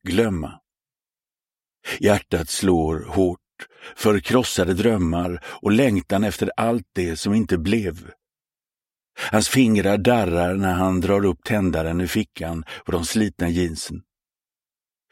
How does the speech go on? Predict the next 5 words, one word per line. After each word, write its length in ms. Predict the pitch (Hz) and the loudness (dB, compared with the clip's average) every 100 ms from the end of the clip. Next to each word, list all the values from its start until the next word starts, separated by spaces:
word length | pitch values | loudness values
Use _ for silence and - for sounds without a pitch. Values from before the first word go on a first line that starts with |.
| - - | -10 2
Mammas 600 | 120 120 107 107 117 110 | 4 6 4 4 2 2
röst 480 | 107 110 - - - | 2 2 -4 -8 -4
ekar 480 | 139 113 - 90 | 0 0 0 0
i 80 | 87 | 2
huvudet 560 | 95 113 78 82 - | 2 0 0 -6 -6